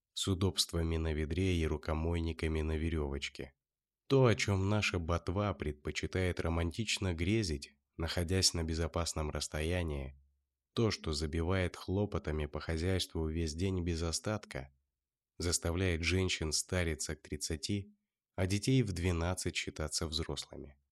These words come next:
Вот почему черные предпочитают жить в городах. Будь моя воля,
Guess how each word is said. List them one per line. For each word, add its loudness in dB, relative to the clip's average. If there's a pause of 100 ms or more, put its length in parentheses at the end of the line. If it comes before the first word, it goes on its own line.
(520)
Вот 2
почему 2
черные 4
предпочитают 0
жить 0
в -2
городах. -2 (680)
Будь 2
моя 2
воля, 0